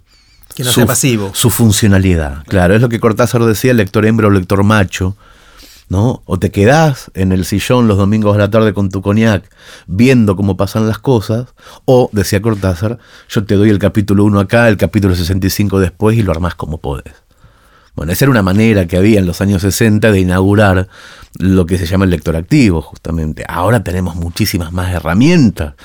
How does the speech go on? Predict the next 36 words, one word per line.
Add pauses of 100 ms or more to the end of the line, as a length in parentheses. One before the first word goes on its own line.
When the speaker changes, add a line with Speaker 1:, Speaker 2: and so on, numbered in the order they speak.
(260)
Speaker 2:
que
las
que
tenía
Cortázar
en
ese
momento.
Entonces,
¿por
qué
no
jugar (720)
con
el
papel, (420)
con
internet, (260)
con
el
podcast,
con
la
radio, (280)
con
el
vivo,
con
el
diferido, (640)
con
el
Argentina,
con
el
España,